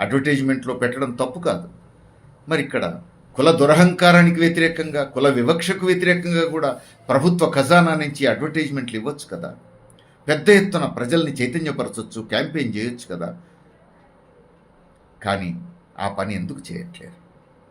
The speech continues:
ఇది కూడా ప్రశ్నించాల్సిన అవసరం ఉంది. అందుకని కుల గణనను సంకుచిత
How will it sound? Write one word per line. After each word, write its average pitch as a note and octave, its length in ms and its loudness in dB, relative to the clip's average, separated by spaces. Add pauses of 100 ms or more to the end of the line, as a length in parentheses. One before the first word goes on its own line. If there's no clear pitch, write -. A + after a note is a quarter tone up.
(380)
ఇది F#2+ 160 -6
కూడా G2+ 160 0 (100)
ప్రశ్నించాల్సిన F#2+ 720 -8
అవసరం - 320 -10
ఉంది. - 140 -16 (420)
అందుకని C3+ 440 2 (380)
కుల E3 160 6 (160)
గణనను C3+ 460 2 (140)
సంకుచిత C3+ 460 -4